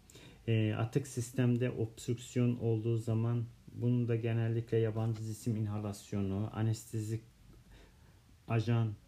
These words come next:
overdozunda, anestezik ajan yetersiz dozunda yine olabilir. Ee, diğer bir başka problemler ise,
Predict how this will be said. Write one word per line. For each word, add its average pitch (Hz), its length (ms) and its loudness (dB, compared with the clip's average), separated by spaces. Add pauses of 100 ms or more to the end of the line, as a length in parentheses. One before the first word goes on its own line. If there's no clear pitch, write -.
(140)
overdozunda, 98 1200 0 (140)
anestezik 113 640 0
ajan 107 260 0
yetersiz 110 720 -2
dozunda 98 720 0 (380)
yine 113 260 4
olabilir. 110 680 0 (140)
Ee, 113 560 2
diğer 123 320 2
bir 117 200 2
başka 117 340 0
problemler 107 640 0
ise, 120 460 -2